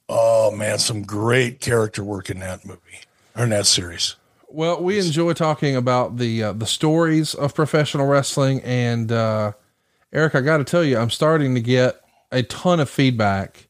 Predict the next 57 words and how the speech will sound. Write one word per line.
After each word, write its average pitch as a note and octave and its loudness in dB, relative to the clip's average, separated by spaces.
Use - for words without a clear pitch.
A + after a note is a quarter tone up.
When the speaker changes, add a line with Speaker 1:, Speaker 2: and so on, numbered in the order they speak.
Speaker 2:
Uh, G#2 -2
it B2+ -2
wasn't F3 2
immediate, F#3 2
but B2+ -2
I've C#3+ 2
been C3+ 2
overwhelmed D#3 2
with C3 0
feedback A#2+ 2
in A2+ -2
the G#2+ -4
last A#2 0
few A#2+ -2
days A2+ 0
from B2 -4
folks C#3+ 0
who B2 4
gave D3+ 2
our D3 4
Lucha C#3 2
show A2 2
a G#2 -4
try. C#3 2
And B2 -4
man, B2 2
they're C#3 4
all D#3 4
about A2+ 2
it. - -16
Uh, A#2 -6
I, A2+ -2
I, - -4
I've B2 0
got B2 2
a A2+ 2
lot B2 2
of B2+ -4
kudos D3 2
from C3 -2
folks C3+ 0
who B2 0
are A2 -2
Lucha B2 -2
fans C3 0
who A#2+ -2
thought A#2+ 0
that - -10
we B2+ -2
sort A#2+ 0
of A#2 -2
hit B2 0
the A2+ -6
nail B2 0
on A2 -2
the G#2+ -4
head, C3 2